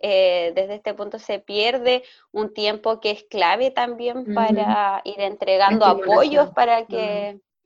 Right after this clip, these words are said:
Speaker 1: estimulación temprana, para que los
Speaker 2: Ujú.
Speaker 1: chicos en realidad vayan contando con las herramientas, entre más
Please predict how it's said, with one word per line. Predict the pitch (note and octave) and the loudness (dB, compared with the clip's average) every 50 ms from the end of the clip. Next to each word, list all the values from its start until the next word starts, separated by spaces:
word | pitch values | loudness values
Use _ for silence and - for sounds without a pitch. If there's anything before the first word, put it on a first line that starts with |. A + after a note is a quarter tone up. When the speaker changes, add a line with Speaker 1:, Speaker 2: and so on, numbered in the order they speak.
| _ _ _ - | _ _ _ -6
Speaker 1:
estimulación | - A3 - A3 G3+ G#3 G3 G3 G3+ G3+ - A3 A#3 | -6 -4 -4 -4 -4 0 0 0 0 2 0 -2 -2
temprana, | A#3+ - A3 G#3+ G#3 G#3+ G3+ G3+ B3 C#4+ E4+ F4+ - | 0 -2 -2 -2 -2 0 2 2 2 2 0 -2 -2
para | - A#3 G#3 G#3 G#3 | 0 0 0 2 4
que | A3 A3 G#3 | 4 4 4
los | G#3 G#3 G#3 | 4 2 -2
Speaker 2:
Ujú. | G3 - | -4 -6
Speaker 1:
chicos | A3+ A3 - A3 A3+ - - G3+ | -8 -6 -6 -6 -6 -6 -6 -8
en | G#3 G#3 - | -6 -4 -4
realidad | G3 F#3+ F#3+ F#3 F#3 F#3 G3 G3+ | -4 -2 0 0 2 2 2 2
vayan | A3 A3 A3 A3 G#3+ G#3+ _ - - | 2 0 -2 -4 -8 -10 _ -6 -4
contando | G3+ G3+ G3 G3 F#3+ G3+ G#3+ A#3 A3+ | -4 -2 0 2 0 0 0 -2 -2
con | - A3+ A3+ | -2 -2 0
las | A3+ A#3 A#3 | 0 0 0
herramientas, | A3 G#3+ G#3+ G#3+ G3 G3 F#3+ G3 F#3+ G#3+ A#3+ B3 - - - - | 0 0 0 0 -2 -2 -2 -2 -2 -4 -4 -4 -4 -4 -2 0
entre | G3+ G#3+ G#3 - - F3+ E3+ | -2 -2 -4 -2 -2 -2 0
más | F#3+ A#3 D#4 | 2 0 0